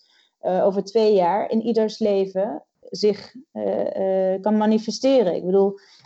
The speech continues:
Temper verandert het leven van meer dan honderdduizend jongeren die vandaag bedenken waar ze morgen willen werken, et cetera.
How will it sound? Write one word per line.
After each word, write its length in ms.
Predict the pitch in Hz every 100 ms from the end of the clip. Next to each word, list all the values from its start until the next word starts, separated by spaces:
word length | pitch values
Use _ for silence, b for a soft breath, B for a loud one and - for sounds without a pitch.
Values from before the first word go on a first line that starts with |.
| B
Temper 420 | 247 233 220 196
verandert 460 | 202 196 208 196 190
het 120 | 196
leven 340 | 208 208 196
van 160 | - 196
meer 160 | 202
dan 100 | 202
honderdduizend 640 | 196 208 202 196 190 185 190
jongeren 500 | 233 277 208 160 160 _ _ _ -
die 560 | 170 196 190 180 - _ _
vandaag 460 | - 196 196 190 190
bedenken 380 | 190 185 185
waar 160 | 180 180
ze 100 | 190
morgen 340 | 185 185 185
willen 160 | 175 175
werken, 380 | 175 170 165 -
et 120 | -
cetera. 520 | - 202 190 196 -